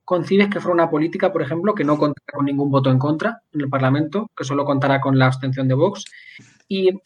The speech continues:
qué punto de vista aportas tú a un debate en el que algunos consideran que es, eh, algo que nos aleja, por ejemplo, de que en el futuro tengamos una renta básica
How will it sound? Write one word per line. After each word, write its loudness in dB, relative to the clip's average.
qué 2
punto 4
de 6
vista 0
aportas 0
tú 2
a 2
un 0
debate 4
en 2
el 0
que 0
algunos 2
consideran 0
que 0
es, -6
eh, -6
algo 4
que -2
nos -2
aleja, 0
por 0
ejemplo, -2
de -2
que -2
en 2
el 0
futuro -6
tengamos -2
una 0
renta 2
básica 0